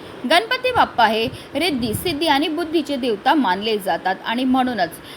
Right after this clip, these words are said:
गणपती बाप्पांना प्रसन्न करण्याकरता प्रत्येक आई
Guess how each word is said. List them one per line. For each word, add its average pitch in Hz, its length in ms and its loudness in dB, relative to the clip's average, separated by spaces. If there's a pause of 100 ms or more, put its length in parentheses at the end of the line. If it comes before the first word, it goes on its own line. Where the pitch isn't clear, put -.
(180)
गणपती 381 380 2
बाप्पांना 240 400 0
प्रसन्न 233 480 0
करण्याकरता 180 680 0
प्रत्येक 302 600 -2
आई - 200 2